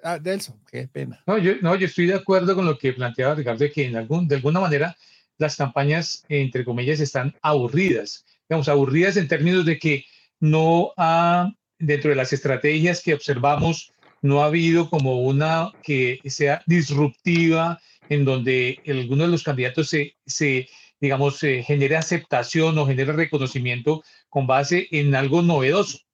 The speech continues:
Speaker 2: No, o sea, eh, están recorriendo las calles, están haciendo propuestas, están asistiendo a, asistiendo a debates, están defendiéndose de los ataques que les están,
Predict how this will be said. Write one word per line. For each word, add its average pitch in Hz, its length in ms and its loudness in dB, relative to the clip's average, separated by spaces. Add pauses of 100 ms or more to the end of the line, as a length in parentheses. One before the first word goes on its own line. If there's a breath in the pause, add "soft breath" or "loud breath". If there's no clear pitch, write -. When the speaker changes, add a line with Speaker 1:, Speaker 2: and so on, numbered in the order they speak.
(1500)
Speaker 2:
No, 139 220 0
o 160 60 -6
sea, 147 300 -4
eh, 139 220 2
están 151 340 -2
recorriendo 135 500 0
las 131 180 0
calles, 180 540 0
están 127 200 -8
haciendo 135 260 -2
propuestas, 180 640 0 (320 soft breath)
están 147 320 -2
asistiendo 147 640 0
a, 143 120 2
asistiendo 143 600 -2
a 131 40 2
debates, 180 640 2 (200 soft breath)
están 147 260 -2
defendiéndose 165 840 0
de 143 40 -2
los 131 180 -2
ataques 147 500 -2
que 151 80 -6
les 131 160 -4
están, 135 420 -4